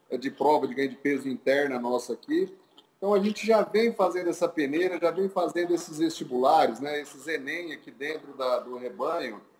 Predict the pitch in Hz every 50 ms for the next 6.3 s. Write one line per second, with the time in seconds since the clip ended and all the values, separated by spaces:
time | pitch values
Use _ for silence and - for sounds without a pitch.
0 | _ _ _ _ _ _ _ _ _ - 143 147 151 151 156 156 160 170 180 185
1 | - - 180 - - - 175 170 - 170 175 170 175 165 - - 156 170 170 165
2 | 147 139 139 139 131 139 165 175 170 185 208 220 202 - 214 214 208 185 - -
3 | - - 180 190 196 - - - - 127 123 - 127 120 120 117 117 - - -
4 | - 185 208 202 180 170 180 170 - - 165 - - 156 147 143 139 143 135 -
5 | - 156 - - 139 - 151 160 160 156 - 123 123 117 - 120 107 101 127 151
6 | 165 160 123 107 101 -